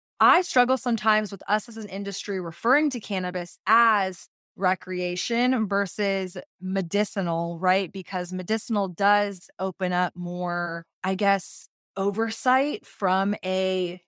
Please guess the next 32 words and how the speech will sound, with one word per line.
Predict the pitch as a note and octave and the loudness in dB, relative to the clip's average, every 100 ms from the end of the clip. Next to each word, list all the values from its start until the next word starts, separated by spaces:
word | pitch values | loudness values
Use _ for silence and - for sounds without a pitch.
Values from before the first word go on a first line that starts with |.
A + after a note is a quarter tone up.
| _ | _
medicinal | F#3 F#3 - F3 | -8 -6 -6 -8
perspective, | F3+ C#4+ C#4+ C#4+ C4 C4 | 0 2 2 2 2 2
from | G3+ | -4
a | F3+ | -2
pharmaceutical | F#3 F3 - A3+ C4 | -2 -2 -4 -2 0
perspective. | A#3+ A#3 A#3 A3+ - A3+ A3 | -2 -2 0 0 0 0 0
I | F3+ | -2
think | F#3+ G3+ G#3 | -4 -4 -4
using | F#3+ F#3 | -6 -6
Epidiolex | F3 E3+ F3 G3 G#3 G3 - | -8 0 2 4 2 0 -4
as | F3+ F3+ | -6 -4
an | F3+ | -4
example, | E3+ E3 F#3+ G3 F#3+ F3+ E3+ _ _ _ | -6 -2 -2 0 0 -2 -2 _ _ _
some | - A3+ | 0 2
of | A3 | 2
the | |
things | G3+ G3+ F#3+ | 2 -2 -2
that | F#3 D#3 F#3+ | -4 -4 2
I've | G3+ A3 | 4 4
heard | G#3+ G3 F#3+ F#3 F#3 F#3 _ _ _ _ _ - | 0 -2 0 0 -2 -6 _ _ _ _ _ 0
as | G3 G3 | 2 2
a | F3+ | 0
hemp | F3+ C#4+ E4+ - G3+ | 0 0 0 -2 -6
business | F#3+ F#3+ F#3 F3+ - | -4 -2 -4 -6 -2
operator, | F3+ F#3 F3 E3+ E3+ F3+ - _ _ - | -2 0 0 0 0 0 -4 _ _ -2
if | G#3 G#3 - _ - | -2 -2 -18 _ -2
the | G3 F#3+ - _ - | 0 0 -6 _ 0
government | B3+ D4 C#4 A#3 G#3+ F3 F#3 | 2 2 2 0 -2 -4 -8
deems | A3 A3 G#3 G3+ - | -4 -2 -2 -6 -10
C | - A#3 A3 | -6 -2 -2
B | G3+ G3 | -2 -4
D | E3+ A3 A3+ G#3+ G3+ G3+ G3+ | -4 -4 -2 -2 -2 -4 -8